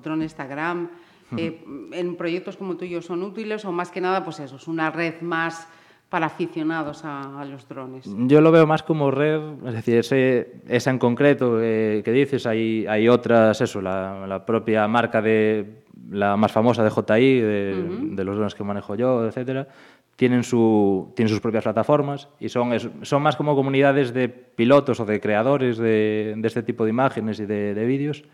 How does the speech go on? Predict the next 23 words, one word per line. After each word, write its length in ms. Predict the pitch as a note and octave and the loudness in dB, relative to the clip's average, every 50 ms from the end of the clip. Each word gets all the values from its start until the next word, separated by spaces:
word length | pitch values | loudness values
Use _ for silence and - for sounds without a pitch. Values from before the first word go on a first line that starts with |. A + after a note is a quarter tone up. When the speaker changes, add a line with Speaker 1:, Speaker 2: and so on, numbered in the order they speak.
| _ _ _ _ _ _ _ _ _ _ _ | _ _ _ _ _ _ _ _ _ _ _
Speaker 2:
que, 560 | _ A#2+ A2+ A2+ A2+ A2 G#2+ G#2+ G#2+ G#2 F#2+ G2+ | _ 2 4 6 6 6 4 4 2 0 -2 -4
que 120 | - G#2+ | -6 -2
como 160 | A#2 A2+ A2 | 0 0 2
para 160 | G#2 A2+ G#2+ G#2 | 4 4 2 2
publicitarse. 640 | F#2+ G2 G2+ - G#2 G2+ G#2+ G2+ F2+ - F2 F2 - - _ | 2 -2 -4 -4 -4 0 0 0 -2 -2 -8 -16 -20 -20 _
Porque 140 | F2+ F2+ G2 | -16 -10 -6
no, 320 | G#2+ A#2 A#2 A#2 - - | -4 -2 -2 -2 -2 -2
no 200 | B2 B2+ C3+ C3+ | -2 0 0 0
es 100 | B2+ A#2 | 0 0
una 100 | C#3 C3 | -2 -2
plataforma 460 | B2 C3 B2 B2 A#2 - C3 B2 B2+ | 0 0 0 0 -2 -2 -4 -2 -2
a 40 | B2 | -2
la 140 | A#2+ A#2 A#2 | -2 -2 -2
que 140 | - A#2 G#2+ - - _ | -4 -8 -8 -10 -16 _
la 300 | F2 G2+ A2+ A2 A2 G#2+ | -10 -6 -2 0 0 0
gente 320 | - B2 A2+ A2 - A2 G#2+ | 0 -2 -4 -2 -2 0 2
vaya 640 | A2+ A2+ A2 G2+ G#2 G#2 G2+ G2+ G2+ G2+ G2+ - - _ _ _ | 2 2 2 0 0 0 0 -2 -2 -4 -6 -12 -18 _ _ _
si 200 | _ - - G#2+ | _ -12 -8 -6
no, 260 | G#2 G#2+ A2+ A2 - - | -6 -4 -4 -4 -6 -6
si 140 | - A#2+ | -6 -4
no 120 | B2 B2+ B2 | 0 2 2
buscas 360 | B2+ C3 B2 - A2+ - - | 2 2 0 -2 -6 -6 -4
eso. 180 | G2 F#2 - | -8 -8 -10